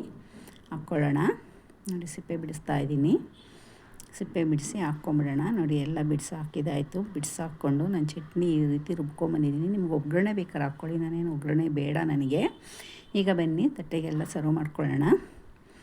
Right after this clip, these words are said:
ನೋಡಿ, ತುಂಬ ಚೆನ್ನಾಗಿದೆ, ಘಮ ಘಮ ಅಂತ ಇದೆ ಉಚ್ಚೆಳ್ಳು ಮತ್ತು ಕಡಲೆಬೇಳೆ. ಈಗ ಎಲ್ಲ ಸರ್ವ್ ಮಾಡಿಕೊಂಡು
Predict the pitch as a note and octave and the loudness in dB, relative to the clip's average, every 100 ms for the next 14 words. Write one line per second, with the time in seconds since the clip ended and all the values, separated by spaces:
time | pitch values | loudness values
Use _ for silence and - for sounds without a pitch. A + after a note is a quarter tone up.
0 | - - - G3 F3 D#3+ E3+ E3+ - F3 | -20 -20 -12 -8 -6 -6 -6 -6 -4 -2
1 | E3+ F3+ D#3+ E3 D3+ D#3 E3 D#3+ E3+ F#3 | 0 2 0 0 2 2 2 2 4 4
2 | G#3 A#3 A#3 F#3 E3+ D#3 D3+ D3+ - D3+ | 4 4 2 0 0 0 0 -4 -4 2
3 | D#3 D3+ D3+ D3+ C#3+ C#3 D3+ C#3+ C#3 F#3 | 4 2 0 -4 -2 -2 0 0 0 -2
4 | - - - - - - - - - F#3 | -4 -10 -20 -20 -20 -20 -20 -18 -6 -4
5 | F3 E3 D#3 - F3 F3 F3 E3+ D#3 E3 | -2 -4 -4 -4 -2 0 2 0 0 -2
6 | D#3+ | 0